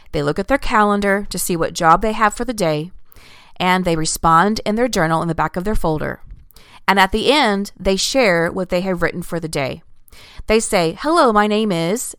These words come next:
and today I was the blank." And then they share what they wrote. I hope you got some good ideas for how to set up your literature circle in your classroom.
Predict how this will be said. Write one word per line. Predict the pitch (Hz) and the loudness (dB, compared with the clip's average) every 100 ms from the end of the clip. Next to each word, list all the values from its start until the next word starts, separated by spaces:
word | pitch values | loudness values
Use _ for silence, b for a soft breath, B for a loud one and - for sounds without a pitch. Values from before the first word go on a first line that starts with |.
| - | -4
and | 180 185 | -2 -2
today | 214 190 185 | -2 0 2
I | 220 | 2
was | 208 160 165 - | 2 0 -2 -2
the | 147 143 170 - | -2 -2 -2 0
blank." | 214 180 - - - - _ B B B | 0 0 -4 -18 -20 -20 _ B B B
And | 180 | 0
then | 175 180 | 0 0
they | 180 | -2
share | - 170 147 151 | -2 -2 -2 -4
what | 170 160 | -8 -6
they | 147 | -4
wrote. | 143 - - - - _ - - _ _ _ - - | -4 -6 -12 -20 -20 _ -20 -20 _ _ _ -6 0
I | |
hope | 226 277 | 2 4
you | 359 | 4
got | 320 240 | 2 0
some | 220 208 | -2 0
good | 196 | 2
ideas | 190 220 247 196 | 2 2 0 0
for | - | -4
how | 185 | -4
to | 180 | -4
set | - 180 | -4 -4
up | 170 | -4
your | 165 | -2
literature | 214 233 - | 0 -2 -4
circle | - 160 165 160 | -4 -4 -2 -4
in | 147 | -4
your | |
classroom. | 143 185 180 - 123 - | -4 -2 -2 -4 -8 -8